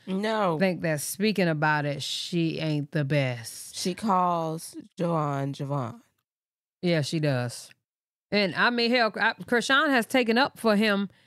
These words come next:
Speaker 2: in a lot of cases because it's like, dude, why you not taking care of your child?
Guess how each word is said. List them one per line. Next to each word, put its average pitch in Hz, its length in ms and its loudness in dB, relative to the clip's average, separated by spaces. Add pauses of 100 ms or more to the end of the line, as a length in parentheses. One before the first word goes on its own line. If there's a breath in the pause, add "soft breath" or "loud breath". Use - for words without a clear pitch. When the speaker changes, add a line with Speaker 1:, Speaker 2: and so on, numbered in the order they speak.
(220 soft breath)
Speaker 2:
in 196 140 4
a 185 60 4
lot 202 240 4
of 170 60 0
cases 220 480 0
because 196 400 2
it's 269 160 0
like, 220 240 2
dude, 240 380 2 (600)
why 233 180 4
you 339 160 -2
not 339 320 0 (180)
taking 277 340 0
care 262 400 0
of 175 560 2 (1700)
your 233 180 4
child? 311 440 0